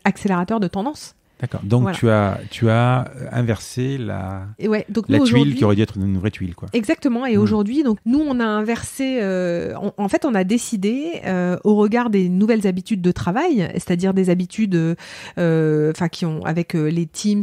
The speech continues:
Speaker 1: et Zoom qui ont complètement émergé, euh, depuis, euh, depuis, euh, là, ces quinze derniers mois,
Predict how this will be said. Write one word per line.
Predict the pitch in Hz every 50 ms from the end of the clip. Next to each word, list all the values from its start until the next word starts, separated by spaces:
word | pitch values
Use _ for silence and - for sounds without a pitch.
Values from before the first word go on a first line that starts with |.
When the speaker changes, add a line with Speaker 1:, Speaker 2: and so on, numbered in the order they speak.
| 196
Speaker 1:
et | - 175
Zoom | 170 165 202 208 208
qui | 196 - -
ont | 165 156 147 151
complètement | 160 - 214 202 202 - - 202 196
émergé, | 185 185 185 175 175 170 175 202 208 190
euh, | 170 156
depuis, | 160 160 - - - 175 170 160
euh, | 143 143 143 - 156
depuis, | 156 151 - - - 160 - -
euh, | - -
là, | - 170 190
ces | 180 - -
quinze | - - 180 180 175
derniers | 180 165 170 170 165
mois, | 180 202 277 349